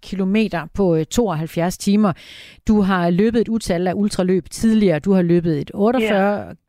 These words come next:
Speaker 1: timers løb i U S A, hvor du, øh, skulle løbe tre hundrede og femogtredive kilometer. Den her gang, der foregik det på en rundstrækning på bare en komma fire kilometer rundt om en
Speaker 2: Ja.
Speaker 1: sø i, øh, Aabybro. Hvad var det mest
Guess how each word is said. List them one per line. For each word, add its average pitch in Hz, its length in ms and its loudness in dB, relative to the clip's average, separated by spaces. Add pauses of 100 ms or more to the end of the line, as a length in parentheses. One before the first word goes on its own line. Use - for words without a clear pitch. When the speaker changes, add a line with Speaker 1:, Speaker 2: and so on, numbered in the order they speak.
Speaker 1:
timers 208 500 0
løb 196 360 0
i 190 120 -2
U 190 120 2
S - 120 -2
A, 196 160 0 (400)
hvor 185 120 2
du, 170 180 2
øh, 151 100 2
skulle 165 240 0
løbe 202 100 0
tre 190 200 -2
hundrede 175 220 -2
og 151 60 -8
femogtredive 190 680 0
kilometer. 175 540 0 (420)
Den 254 160 2
her 226 140 0
gang, 208 280 -2
der 208 140 -2
foregik 220 360 0
det 185 80 -2
på 202 100 2
en 202 100 0
rundstrækning 170 760 -4
på 185 120 0
bare 196 420 0
en 233 180 2
komma 180 200 0
fire 214 280 -2
kilometer 180 540 -2
rundt 202 320 -4
om 170 100 -6
en 165 120 -2
Speaker 2:
Ja. 156 60 -2
Speaker 1:
sø 240 300 0 (460)
i, 180 220 4
øh, 165 120 4
Aabybro. 185 680 0 (380)
Hvad 220 140 2
var 262 100 2
det 262 120 2
mest 262 360 0